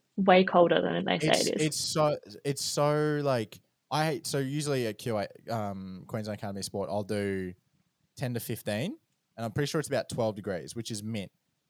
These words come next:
Speaker 2: I think the V I S one's, like, at least eight.
Speaker 1: Okay, thank you for saying this because I
Speaker 2: I
Speaker 1: tried
Speaker 2: may, I actu-, I, I'm, I'm not trying to be a Karen here, but I did, I didn't complain about it, but I was like, "Guys, I had to get out after three minutes 'cause,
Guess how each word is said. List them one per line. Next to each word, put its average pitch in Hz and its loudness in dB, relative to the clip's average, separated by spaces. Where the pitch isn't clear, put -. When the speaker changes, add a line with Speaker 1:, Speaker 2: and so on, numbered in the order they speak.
Speaker 2:
I 160 2
think 110 -4
the 107 -10
V 104 0
I 98 0
S 92 -6
one's, 92 -6
like, 90 -8
at - -12
least 98 -6
eight. - -10
Speaker 1:
Okay, 208 -2
thank 233 4
you 330 2
for 320 0
saying 202 4
this - -2
because 185 2
I 202 6
Speaker 2:
I 240 10
Speaker 1:
tried - -
Speaker 2:
may, 254 6
I 151 4
actu-, - -2
I, 143 -2
I'm, 139 0
I'm 139 2
not 151 2
trying 139 4
to 127 0
be 123 0
a 110 -2
Karen 104 -4
here, 104 -4
but 98 -6
I 104 -2
did, 110 -4
I 123 -2
didn't 139 -4
complain 101 -8
about 90 -6
it, 82 -12
but 98 -6
I 98 -2
was 98 -6
like, 95 -6
"Guys, 90 -6
I 113 -4
had 135 -2
to 151 -2
get 110 -2
out 92 -2
after 92 -8
three 95 -8
minutes 90 -10
'cause, - -8